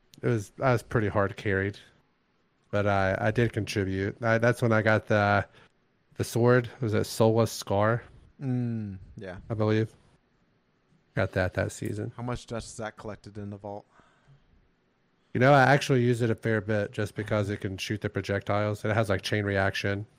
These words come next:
Speaker 2: Yeah.
Speaker 1: and something else on it. So it's pretty decent for just, uh, kinda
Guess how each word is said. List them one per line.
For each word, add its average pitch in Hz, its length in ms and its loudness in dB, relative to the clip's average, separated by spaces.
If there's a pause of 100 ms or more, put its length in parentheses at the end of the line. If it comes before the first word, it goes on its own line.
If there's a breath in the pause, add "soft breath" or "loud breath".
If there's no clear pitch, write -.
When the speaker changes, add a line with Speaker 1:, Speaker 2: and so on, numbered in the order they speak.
(240)
Speaker 2:
Yeah. 104 120 -18 (120)
Speaker 1:
and 104 220 -6
something 104 300 -4
else 95 180 -2
on 98 140 -2
it. 101 180 -4
So 110 200 0
it's 113 140 -2
pretty 143 280 4
decent 110 420 0
for 95 260 0 (560 loud breath)
just, - 240 -6 (340)
uh, 98 340 0 (120)
kinda 95 440 -2